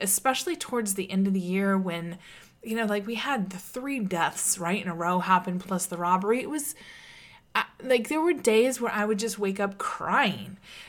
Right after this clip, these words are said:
because I had, because I, I'm human, right? I, I'm human. I love people. I care about people. But, you know, I,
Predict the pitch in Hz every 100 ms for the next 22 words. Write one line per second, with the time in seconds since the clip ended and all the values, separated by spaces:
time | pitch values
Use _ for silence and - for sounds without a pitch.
0 | - 294 285 285 311 - 277 285 - 277
1 | 254 233 - _ _ - - _ - -
2 | 254 285 247 311 302 - 262 277 254 -
3 | 269 277 220 330 320 156 131 180 247 -
4 | 233 233 - - 233 240 - 330 311 262
5 | 240 240 247 262 277 285 302 311 302 -
6 | 233 220 214 214 - - - 320 311 277
7 | 220 196 - 180 180 170 - - - -
8 | - - 277 277 269 - - - _ _
9 | _ _ _ _ - 240 220 226 226 -
10 | - -